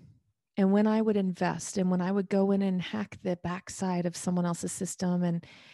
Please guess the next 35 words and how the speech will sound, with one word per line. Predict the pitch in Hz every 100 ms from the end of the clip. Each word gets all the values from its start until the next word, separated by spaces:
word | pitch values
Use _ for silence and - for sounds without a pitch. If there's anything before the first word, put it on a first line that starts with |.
| _
and | - 190
save | - 202 190 202
their | 190 185 -
emails | 196 196 185 180 175 175 175
and | 175 175
their | 170
marketing | 180 185 - 180 180
campaigns | 180 175 170 180 175 175 175
and | 175 170 - - - _
understanding | 202 196 185 - 190 185 185
the | 180
funnel | - 185 180
sequencing | - 190 - 180 - 175 175 175 175
and | 170
understanding | 175 185 - 185 180 180
tagging | - 175 170 170 170
and | 170
understanding, | 180 180 - 185 180 175 170 - - - _ _
um, | 180 175 175 180 202 - _
nurturing | 190 185 175 - 196 175 170
sequences, | - 180 - 170 - 175 170 170
uh, | - -
you | - 190
know, | 175
getting | 170 233 233
to | -
know | 196 185 180 _
every | 208 202 196 190 -
ounce | 175 175 -
of | 175
what | 185 175
draws | 180 175 180 175 175 170
people | - 185 170 175
in. | 175 175
And, | 175 170